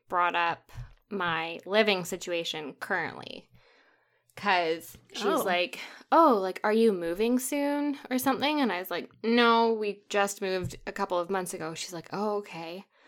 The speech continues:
Speaker 1: Well, I see you moving in, like, six months." And I was like, "Oh," 'cause the place that we're at now, my friends know, but, like, listeners don't know, is not the place that we had initially signed our lease for.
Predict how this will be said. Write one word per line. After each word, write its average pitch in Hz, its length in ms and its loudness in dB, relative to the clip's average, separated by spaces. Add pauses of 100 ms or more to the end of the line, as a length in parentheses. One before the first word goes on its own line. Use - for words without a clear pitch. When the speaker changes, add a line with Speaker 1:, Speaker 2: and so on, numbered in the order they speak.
(500)
Speaker 1:
Well, 233 100 4
I 302 80 6
see 381 240 6
you 269 100 6
moving 196 680 2 (180)
in, 202 220 0
like, - 560 -2 (360)
six - 300 -4
months." - 420 -10 (220)
And 196 140 -10
I 185 40 -6
was 185 140 -10
like, 165 160 -12 (480)
"Oh," 208 460 -2 (240)
'cause 180 460 0
the 214 160 -4
place 269 260 2
that 277 80 -2
we're 247 80 6
at 202 160 4
now, 214 680 2 (880)
my 214 180 6
friends 208 320 8
know, 170 280 0
but, 156 120 -2
like, 151 220 -6 (100)
listeners 240 520 2
don't 196 200 -2
know, 180 420 -2 (220)
is 208 140 0
not 196 220 2
the 190 40 -4
place 175 320 0
that 175 280 0
we 185 140 2
had 175 160 -4
initially 170 520 -4
signed 165 240 -4
our 151 140 -6
lease 220 320 -2
for. 208 540 0